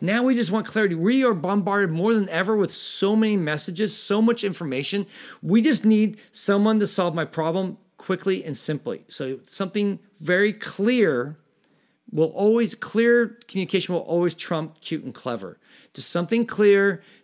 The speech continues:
direct and to the point is always better than cute and clever. So for instance, instead of saying,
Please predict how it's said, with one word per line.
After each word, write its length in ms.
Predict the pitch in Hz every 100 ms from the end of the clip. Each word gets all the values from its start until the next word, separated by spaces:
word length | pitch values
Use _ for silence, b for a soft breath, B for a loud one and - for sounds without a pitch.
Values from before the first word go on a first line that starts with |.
| _
direct 460 | - 147 165 175 -
and 120 | 135
to 120 | 117 156
the 80 |
point 500 | 160 - 202 220 220 -
is 160 | 139 -
always 300 | 147 175 147
better 360 | 170 160 160
than 140 | 156 127
cute 300 | - 131 -
and 100 | 117
clever. 400 | - 131 113 90
So 160 | - 190
for 180 | - 247
instance, 320 | 254 160 120
instead 240 | 135 240 269
of 60 |
saying, 380 | - 226 208